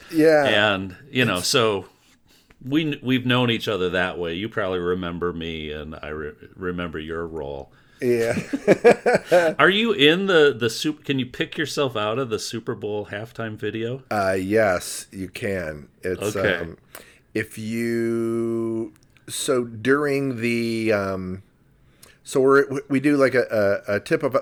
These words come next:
Speaker 1: tip of the hat, uh, to, uh, the sixties and Motown.
Speaker 2: Right.
Speaker 1: So it's like we do, like, a medley of songs from the sixty, sixties and, um,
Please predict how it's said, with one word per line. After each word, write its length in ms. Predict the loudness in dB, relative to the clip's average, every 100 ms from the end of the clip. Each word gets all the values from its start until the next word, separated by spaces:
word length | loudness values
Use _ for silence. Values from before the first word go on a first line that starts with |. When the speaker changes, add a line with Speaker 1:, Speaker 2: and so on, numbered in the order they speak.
| -2
Speaker 1:
tip 160 | -2 0
of 60 |
the 100 | 0
hat, 340 | 0 0 0 -4 _ _ _ -4
uh, 440 | -2 0 -2 -2 -4
to, 340 | -2 -2 -2 -2
uh, 200 | -2 -2
the 140 | -2 -6
sixties 460 | -6 -6 -4 -2
and 120 | -2 -2
Motown. 580 | 0 -2 -4 -10 -12 -16 _ _ -20 -20 -12
Speaker 2:
Right. 240 | -8 -8 -10 -18
Speaker 1:
So 180 | -2 0
it's 120 | 2
like 220 | 0 -2 -6
we 160 | -4
do, 180 | 0 0
like, 180 | 2 0
a 60 | 0
medley 420 | 2 2 4 0
of 100 | 0
songs 320 | -2 -4 -4
from 120 | -6 -6
the 80 |
sixty, 480 | -4 -4 -4 -4 -6
sixties 640 | -4 -6 -6 -6 -4 -4 -4
and, 200 | -4 -4
um, 380 | -6 -8 -10